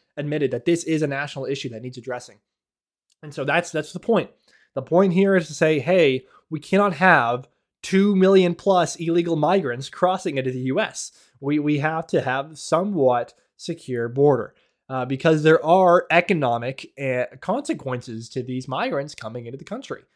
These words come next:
And that's essentially what's trying to be proven via this, uh, these actions. Yet, we have our folks over at C N N talking about, uh, thinking about it very differently. We, uh, there are these filmmakers that are creating an upcoming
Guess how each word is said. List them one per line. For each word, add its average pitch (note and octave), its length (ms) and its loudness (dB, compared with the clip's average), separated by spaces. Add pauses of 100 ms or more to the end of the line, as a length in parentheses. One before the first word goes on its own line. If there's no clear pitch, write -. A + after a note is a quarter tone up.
(420)
And C3 380 -4
that's C#3 200 -6
essentially D#3 580 -2
what's B2+ 420 -4
trying C3+ 240 -4
to C3 80 -6
be C#3 80 -4
proven F#3 400 -2
via A#2+ 240 -6
this, A2+ 340 -8
uh, A2+ 320 -4
these C3 200 -8
actions. D#3+ 500 -6 (420)
Yet, A3 320 0 (480)
we B3 180 -6
have C4 260 0
our G3+ 80 2
folks A3 280 -4
over F#3+ 200 2
at E3+ 80 -4
C F#3+ 180 -6
N E3+ 80 -2
N D#3 260 -2
talking D3+ 360 -4
about, D3 320 -4
uh, B2+ 380 0 (640)
thinking C4 280 -4
about G3 160 0
it E3 60 -2
very E3 180 -2
differently. C3 400 -4
We, A#2+ 160 -14
uh, G2+ 140 -12 (120)
there D#3+ 160 -2
are F3+ 80 0
these F3+ 200 -6
filmmakers E3 500 -2
that C3+ 100 -2
are B2 240 -4 (460)
creating F3+ 340 -2
an - 100 -8
upcoming F3 480 -4